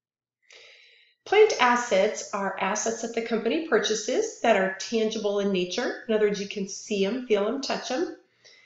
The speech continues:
These assets are actively used in daily operations. They are expected to not only benefit the period in which the asset is purchased, but also future accounting periods.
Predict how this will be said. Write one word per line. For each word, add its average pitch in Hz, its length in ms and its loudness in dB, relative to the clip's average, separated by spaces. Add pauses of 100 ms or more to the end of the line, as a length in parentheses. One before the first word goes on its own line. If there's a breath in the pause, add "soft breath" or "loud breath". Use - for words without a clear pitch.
(260 soft breath)
These 233 240 -2
assets 220 480 0
are 214 220 2
actively 214 420 -2
used 214 540 0
in 277 120 0
daily 226 360 4
operations. 214 1080 -2 (440 soft breath)
They 240 160 8
are 214 160 8
expected 269 640 -2
to 247 120 -2
not 208 240 2
only 294 220 0
benefit 233 520 -2
the 254 80 -2
period 214 600 0
in 214 160 -2
which 196 320 -4
the 208 220 -6
asset 196 320 -2
is 185 140 -6
purchased, - 680 -4
but 233 120 2
also 208 420 0
future - 360 0
accounting 196 380 -2
periods. 208 640 -4